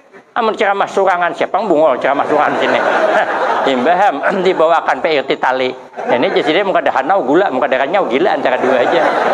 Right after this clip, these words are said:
<clears throat> Gulai nangka kenapa nyaman? Karena ada kerja sama bumbu cuman. Kalau tidak ada kerja sama bumbu, mana nyaman gulai nangka? Itu kan nyaman.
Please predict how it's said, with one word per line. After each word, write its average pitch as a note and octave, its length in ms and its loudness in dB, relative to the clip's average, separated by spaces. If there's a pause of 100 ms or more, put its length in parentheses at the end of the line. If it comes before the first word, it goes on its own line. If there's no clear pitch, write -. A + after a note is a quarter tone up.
(1040)
<clears throat> - 1900 -12
Gulai D3+ 260 2
nangka D3 360 0
kenapa C3+ 280 0
nyaman? A2+ 360 0 (1080)
Karena C#3+ 400 0
ada C3 120 -2
kerja C3 360 -2
sama B2+ 240 0
bumbu B2+ 400 0
cuman. G#2 240 -2 (840)
Kalau D#3+ 320 2
tidak E3 400 0
ada D#3+ 80 0
kerja D#3+ 400 -2
sama D#3+ 240 0
bumbu, D#3 400 0
mana F3+ 240 0
nyaman E3 400 -2
gulai A#2+ 240 0
nangka? D3 320 -2
Itu - 80 -4
kan F3+ 160 0
nyaman. F#3 560 0